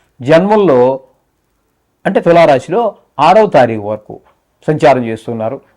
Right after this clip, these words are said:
ఆరవ తారీఖు వరకు చతుర్థం, అదే జన్మంలో చేయటం వల్ల, సంచారం చేయటం వల్ల వీరికి ఆ మంచి ఆలోచనలు కానీ మంచి ఇది కానీ ఏమి ఉండదండి.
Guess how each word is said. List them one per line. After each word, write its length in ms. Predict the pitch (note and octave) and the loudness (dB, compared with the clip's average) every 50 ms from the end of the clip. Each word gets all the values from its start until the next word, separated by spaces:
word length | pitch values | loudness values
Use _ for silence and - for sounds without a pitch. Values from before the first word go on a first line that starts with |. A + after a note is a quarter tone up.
| _ _ - | _ _ -4
ఆరవ 320 | C#3+ D3 E3+ G3 A3+ G#3+ | 0 2 2 4 2 2
తారీఖు 420 | G3 G3 F3+ F3 E3+ E3+ E3 D#3+ D3+ | 4 4 4 4 4 2 0 -2 0
వరకు 420 | D#3 D3+ C#3+ C#3 - - C#3 C3+ | 0 0 0 -2 -4 -10 -10 -10
చతుర్థం, 560 | B2+ - - D3+ C3 E3 D#3+ D3 C3+ C3+ D3 C#3 A#2+ - C3 A#2 A2 A2 G#2+ G2+ G2 | -10 -12 -12 -12 -8 -8 -8 -6 -4 -4 -4 -4 -6 -8 -12 -12 -12 -12 -12 -14 -12
అదే 220 | G2 A#2+ C3 - - - - - _ _ _ _ A#2 B2 | -10 -8 -8 -8 -10 -14 -18 -20 _ _ _ _ 0 2
జన్మంలో 560 | D#3 F3 G#3 A3+ A#3+ A#3 A3 F#3 D3+ B2 - - _ _ _ _ _ - | 2 2 4 4 2 4 4 4 2 2 0 -8 _ _ _ _ _ -2
చేయటం 300 | F3 F3+ F3 F3 D#3+ C#3 | -2 0 0 0 -2 -2
వల్ల, 560 | A#2+ A2 G#2 G#2+ B2 E3 D#3+ A#2 A2 A#2+ B2 - - - | -2 -2 -2 0 0 2 2 2 2 0 -2 -6 -6 -4
సంచారం 400 | - C#3 C3+ - E3 D#3 D3+ C#3+ C3 - | -4 -4 0 2 2 2 2 0 -2 -6
చేయటం 280 | A#2 A#2 - B2 G#2+ G#2 | -6 -6 -6 -8 -8 -8
వల్ల 440 | G#2 G2+ G2+ B2 D3+ C3+ A2 G#2 - - - _ _ _ - | -10 -6 -2 0 2 2 2 0 -2 -8 -16 _ _ _ -4
వీరికి 480 | C#3 C#3+ C3+ C3 B2+ A#2 A2 A2+ A2 A2 _ _ _ _ - - | -4 -4 -4 -6 -6 -6 -6 -6 -8 -12 _ _ _ _ -10 -6
ఆ 40 | F#3 | -4
మంచి 320 | E3 D#3 D#3 D3 - D#3+ | -2 -2 -4 -4 0 0
ఆలోచనలు 480 | C#3 B2+ B2 B2 A#2+ A#2+ - B2+ A#2 A2+ | 2 2 2 2 -2 -4 -4 -6 -4 -4
కానీ 240 | A2 A2 A2+ A2 A2+ | -4 -4 -4 -4 -6
మంచి 360 | A2+ A#2 B2+ B2+ B2 - B2 | -6 -6 -6 -6 -6 -8 -8
ఇది 180 | A2+ G#2+ A2+ A2 | -8 -8 -6 -6
కానీ 200 | A#2 A2 A2+ A2+ | -6 -6 -6 -6
ఏమి 140 | A2 A2 A2 | -8 -8 -8
ఉండదండి. 520 | A2+ A2 G#2+ G#2 G#2 G#2 G#2 G#2 C3 D3+ | -8 -8 -10 -10 -10 -10 -10 -10 -12 -12